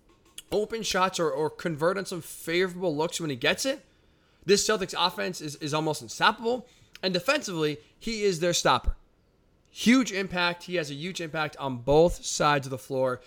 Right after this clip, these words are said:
We saw that especially in game number three. But one of the most impressive, right, if you talk about who stood out and kind of, I don't wanna say unexpected, but from what we've seen so far this postseason, it's been a lot up and down.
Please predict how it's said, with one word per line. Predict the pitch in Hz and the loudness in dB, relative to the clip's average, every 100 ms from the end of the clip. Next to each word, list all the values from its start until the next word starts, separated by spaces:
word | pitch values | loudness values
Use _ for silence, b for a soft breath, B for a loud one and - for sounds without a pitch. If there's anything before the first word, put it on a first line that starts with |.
| b | b
We | 156 | -4
saw | 165 170 160 | -2 0 -2
that | 139 | -4
especially | 139 - - 170 - 156 147 | -6 -4 -2 0 2 0 0
in | 135 | -4
game | 127 131 | -4 -2
number | 127 113 | -4 -8
three. | - 82 _ b b b b | -14 -20 _ b b b b
But | 220 202 - | 2 2 0
one | 151 262 | 2 4
of | 349 | 6
the | |
most | 277 247 196 | 6 2 2
impressive, | 151 - 202 214 - - | -8 -4 0 0 -2 -4
right, | 156 156 | -2 -2
if | 151 | -4
you | 220 | -8
talk | 247 214 202 | -2 0 0
about | 175 170 143 - b b b - | 4 4 4 -2 b b b -6
who | 214 226 | -4 -2
stood | - 214 196 | -2 0 2
out | 180 185 | 4 2
and | 175 | 2
kind | 180 180 | 0 0
of, | 147 120 b b b | 0 -6 b b b
I | 277 | -2
don't | 330 | 0
wanna | 311 | 0
say | 254 - | -2 0
unexpected, | 208 208 - - - 196 - 247 | -2 -2 -2 -2 0 0 0 -4
but | 196 185 - | 0 0 -2
from | 185 | -2
what | 208 226 | -2 -2
we've | 214 - | -8 -8
seen | - 202 208 | -8 -8 -8
so | - | -8
far | 185 196 | -6 -6
this | 165 - | -6 -10
postseason, | - 185 - 175 | -6 -6 -6 -8
it's | 147 131 | -8 -8
been | - | -8
a | 165 | -4
lot | 143 156 | -2 -2
up | - - | -4 -10
and | 127 | -6
down. | 123 170 | -4 -2